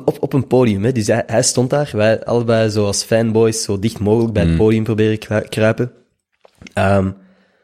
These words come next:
Speaker 1: en ja, wij, wij, wij kwamen daar. Allee, het moment dat hij naar buiten ging, besefte ik van, "Hey, ik weet waar dat hij naar buiten gaat komen."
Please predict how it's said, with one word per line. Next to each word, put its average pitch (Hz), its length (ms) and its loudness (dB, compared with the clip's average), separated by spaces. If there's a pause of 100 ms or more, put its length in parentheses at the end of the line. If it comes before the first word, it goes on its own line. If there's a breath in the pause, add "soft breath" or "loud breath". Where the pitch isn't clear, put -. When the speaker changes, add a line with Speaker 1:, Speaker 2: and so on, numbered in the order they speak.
(200 soft breath)
Speaker 1:
en 107 400 2 (640)
ja, 113 340 2
wij, 110 160 2
wij, 110 200 2
wij 107 160 0
kwamen 107 320 0
daar. 101 240 -6 (580 soft breath)
Allee, 113 180 2
het 107 100 -2
moment 117 280 2
dat 107 100 -2
hij 113 240 0
naar 101 160 -2
buiten 101 300 -2
ging, 143 200 -4
besefte 110 320 -6
ik 123 80 -8
van, 98 300 -6 (460)
"Hey, 120 400 -2 (1000)
ik - 140 -10
weet 110 180 0
waar - 100 0
dat 101 100 0
hij 98 80 -6
naar 90 100 -4
buiten 120 220 0
gaat 92 120 -6
komen." 98 340 -6